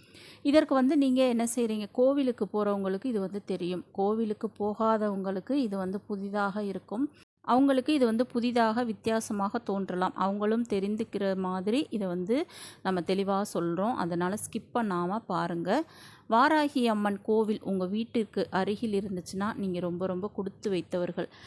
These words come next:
அப்படி உங்க ஊர்லயோ உங்க வீட்டுக்கு பக்கத்துலயோ வாராகி கோவில் இல்ல அப்படின்னா, உங்க, நீங்க வந்து தொடர்ந்து பஞ்சமிக்கு வந்து வாராகி அன்னை கோவிலுக்கு செல்ல முடியாது. கொஞ்சம் தூரமாக இருந்தால், மாதத்துல அந்த ஏதாவது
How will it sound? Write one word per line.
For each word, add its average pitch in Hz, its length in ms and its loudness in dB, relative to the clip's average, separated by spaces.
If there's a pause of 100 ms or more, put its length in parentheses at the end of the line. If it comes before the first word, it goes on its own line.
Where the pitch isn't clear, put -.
(160)
அப்படி 240 420 2
உங்க 220 280 0
ஊர்லயோ 208 520 -2
உங்க 208 180 -4
வீட்டுக்கு 202 420 -4
பக்கத்துலயோ 185 520 -2
வாராகி 185 440 -2
கோவில் 175 420 -4
இல்ல 196 280 -2 (100)
அப்படின்னா, 175 400 -4
உங்க, - 160 -6 (320)
நீங்க 277 220 6
வந்து 262 240 2
தொடர்ந்து 269 560 4 (200)
பஞ்சமிக்கு 220 540 -2
வந்து 190 340 0
வாராகி 185 460 0
அன்னை 180 200 -2
கோவிலுக்கு 175 480 -4
செல்ல 175 340 -4
முடியாது. 165 540 -4 (380)
கொஞ்சம் 226 320 0
தூரமாக 247 640 2
இருந்தால், 196 480 0
மாதத்துல 202 640 -2 (100)
அந்த 180 280 -4 (160)
ஏதாவது 180 380 -2